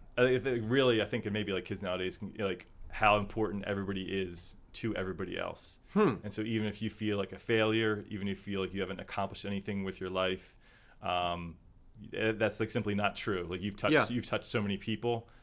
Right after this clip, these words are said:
Speaker 1: and I think this movie does a great job of illustrating that and taking it through, like, a man's life
Speaker 2: Huh.
Speaker 1: and finding, like, key points and key moments that maybe at the time he didn't realize were as meaningful as they were.
Speaker 2: Yeah.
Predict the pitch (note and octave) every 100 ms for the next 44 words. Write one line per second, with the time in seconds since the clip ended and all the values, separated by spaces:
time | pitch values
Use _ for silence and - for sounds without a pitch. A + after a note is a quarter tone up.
0 | - G2+ G2 A2 F#2+ F#2 G#2 G2 G2 F2
1 | F2 G2 F#2 F#2+ F#2 - G2 G2 G#2 G2
2 | G2+ G2 G2 F#2 F#2 G2+ F#2 F#2+ - F#2+
3 | F#2 F#2 F#2+ F#2+ F#2+ F#2 G2+ - - -
4 | - C3+ G#2+ F2+ F2+ - F#2+ F#2+ F2 -
5 | G#2 - G#2 G2+ G#2+ A2+ G2 G2 G2 G2+
6 | G2+ - - - - G2+ G2 G2+ F#2 E2
7 | F#2+ G2+ G2 F#2+ G2 F#2 F2 G#2+ G2 F#2
8 | G2 F#2+ F#2+ G2 F2+ G2+ F#2+ G2 F#2 F#2
9 | F2 F#2 F#2+ G#2 G#2+ D3